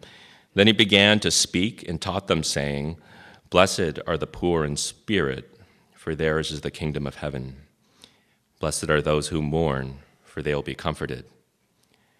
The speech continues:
Blessed are the meek, for they will inherit the earth. Blessed are those who hunger and thirst for righteousness, for they will be filled.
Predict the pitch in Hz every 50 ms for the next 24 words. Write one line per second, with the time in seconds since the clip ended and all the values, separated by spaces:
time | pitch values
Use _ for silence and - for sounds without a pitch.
0 | _ _ _ _ _ _ _ _ - 87 92 92 - 92 87 87 82 82 85 92
1 | 95 107 110 - - - - - - - - 78 71 80 80 82 82 82 80 -
2 | 82 78 71 71 82 90 85 87 85 - 73 69 71 78 82 90 90 - - -
3 | - _ _ _ _ _ _ _ _ _ _ _ _ _ _ _ _ _ _ _
4 | - 87 87 87 - 98 82 80 78 78 76 82 87 90 87 80 87 87 80 76
5 | - 104 107 107 101 107 107 104 87 80 78 - - - 104 107 104 - - -
6 | 92 82 85 92 98 - - 82 78 - - 69 65 65 - - - - - -
7 | - 73 71 71 71 82 82 80 82 78 - 73 - - - - 110 98 78 71
8 | 69 69 73